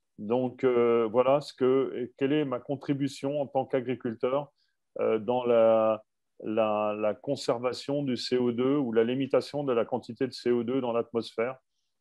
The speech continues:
Euh, et donc, si tout le monde fait un petit peu ce chemin-là, euh, je pense que c'est peut-être plus facile de, de communiquer grand public par des choses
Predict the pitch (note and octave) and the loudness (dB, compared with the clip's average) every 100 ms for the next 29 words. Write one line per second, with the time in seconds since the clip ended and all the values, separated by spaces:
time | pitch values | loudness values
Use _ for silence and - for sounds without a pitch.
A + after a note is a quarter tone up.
0 | - G#2+ G#2+ G#2+ G#2 - _ - _ _ | -10 -6 -4 -4 -6 -10 _ -20 _ _
1 | - A2 A#2 A2 A2 A2+ B2+ B2 - B2+ | -2 0 2 0 0 -2 -2 -4 -6 -4
2 | D#3 C#3 D3 D#3+ - C3 B2 A#2+ C3+ B2+ | 0 0 0 -2 -2 -4 -2 -2 -2 0
3 | D3 D3+ - B2 A#2+ B2 A#2+ C3+ D#3 - | 0 0 0 -2 -2 -2 2 2 2 -2
4 | _ - _ _ - A#2 A#2 A2+ A2+ A2 | _ -20 _ _ 0 2 4 4 0 -4
5 | - _ _ - - - C#3+ C#3 - A#2+ | -10 _ _ -20 -20 -2 -2 0 -2 -4
6 | - A#2+ C#3+ C#3 D3 - C#3 C#3+ - - | -2 -4 0 0 0 -2 -2 -2 -4 -2
7 | D#3+ D3 A#2 A#2+ A#2 - _ _ _ A2 | -2 -2 0 0 0 -4 _ _ _ -2
8 | A#2+ - D3+ D3 D3+ C#3 D3+ C3 C#3 - | -2 0 0 2 0 0 -2 0 -4 -4
9 | B2+ D3+ D#3 B2+ A2 B2+ B2 C#3+ B2+ | -2 -2 -2 -6 -2 -2 -2 -2 -2